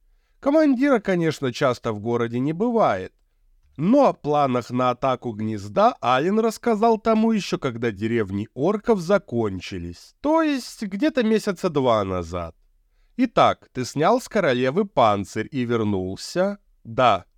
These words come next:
«В таком случае, пока командир идет, давай посмотрим на этот панцирь».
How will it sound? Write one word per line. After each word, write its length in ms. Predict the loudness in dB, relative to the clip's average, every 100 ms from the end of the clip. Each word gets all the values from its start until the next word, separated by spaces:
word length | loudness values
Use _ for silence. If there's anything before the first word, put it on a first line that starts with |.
| _ _ _ _ _
«В 100 | -2
таком 380 | -2 2 2 2
случае, 520 | 0 0 -2 -2 -2
пока 280 | -2 -2 0
командир 640 | 0 2 2 0 0 0
идет, 340 | -2 -2 -2
давай 240 | 0 0 2
посмотрим 720 | 0 -2 -2 -2 -2 -2 0
на 60 |
этот 340 | 0 -2 -6 -4
панцирь». 680 | 0 0 -2 -6 -6 -6